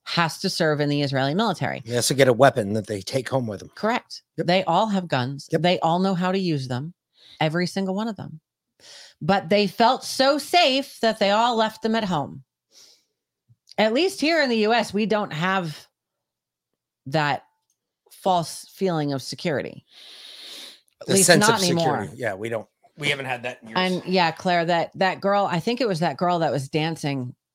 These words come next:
Speaker 1: um, in the hal-, the, wearing the black halter top, the, the pretty girl, um,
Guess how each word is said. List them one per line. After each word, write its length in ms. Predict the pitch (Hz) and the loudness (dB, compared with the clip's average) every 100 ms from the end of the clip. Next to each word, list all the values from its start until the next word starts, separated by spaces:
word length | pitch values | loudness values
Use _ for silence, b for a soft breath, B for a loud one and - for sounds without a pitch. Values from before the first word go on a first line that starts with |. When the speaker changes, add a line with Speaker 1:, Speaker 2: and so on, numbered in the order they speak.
| _ 156 | _ -4
Speaker 1:
um, 520 | 143 135 131 131 147 _ | -2 0 -2 -6 -10 _
in 120 | 156 143 | -2 -2
the 60 | |
hal-, 280 | 127 143 143 - | 0 -2 -2 -4
the, 200 | 131 120 | -4 -2
wearing 160 | 156 147 | -2 -2
the 60 | 135 | 0
black 240 | 143 139 | 0 0
halter 280 | 147 143 151 | -2 0 0
top, 380 | 156 151 - b b b _ - | 0 0 -4 b b b _ -2
the, 240 | 131 127 - _ | 0 -2 -8 _
the 80 | 156 | -6
pretty 260 | 139 165 151 | -2 -2 0
girl, 460 | 147 139 139 139 _ _ - | 0 2 0 -2 _ _ -4
um, 520 | 143 135 131 127 135 | 0 0 0 -2 -6